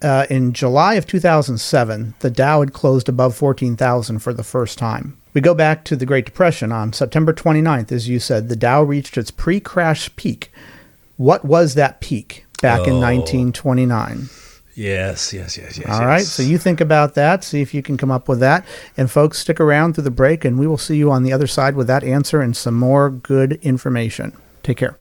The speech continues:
Speaker 1: And welcome back to the Wealth Guardians radio show. This is Bryce Payne and the producer's chair, along with Doug Ray in the chart examination chair for the <laughs> second segment of our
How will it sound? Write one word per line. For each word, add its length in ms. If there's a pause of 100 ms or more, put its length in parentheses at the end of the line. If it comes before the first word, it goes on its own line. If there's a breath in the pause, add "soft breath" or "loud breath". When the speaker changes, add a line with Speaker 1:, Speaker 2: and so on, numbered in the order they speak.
Speaker 1:
And 480
welcome 400
back 260
to 80
the 80
Wealth 240
Guardians 500
radio 380
show. 400
This 220
is 160
Bryce 400
Payne 240
and 100
the 60
producer's 500
chair, 240
along 460
with 260
Doug 320
Ray 560
in 320
the 220
chart 340
examination 800
chair 480
for 140
the 140
<laughs> 20
second 360
segment 380
of 100
our 280